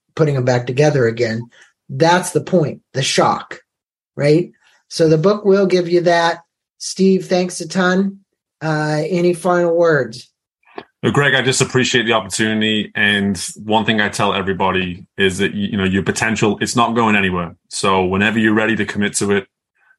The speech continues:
Speaker 2: get started.
Speaker 1: Yeah. Don't be complacent about it. <laughs> Namaste to you, man. I appreciate you.
Speaker 2: Appreciate you, brother.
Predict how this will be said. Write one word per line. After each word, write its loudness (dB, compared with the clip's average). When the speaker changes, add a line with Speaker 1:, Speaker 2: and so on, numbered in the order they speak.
Speaker 2:
get -2
started. 0
Speaker 1:
Yeah. -2
Don't -2
be 4
complacent 0
about -4
it. -4
<laughs> -4
Namaste 2
to 2
you, 6
man. 4
I 4
appreciate 0
you. -6
Speaker 2:
Appreciate -4
you, -4
brother. -4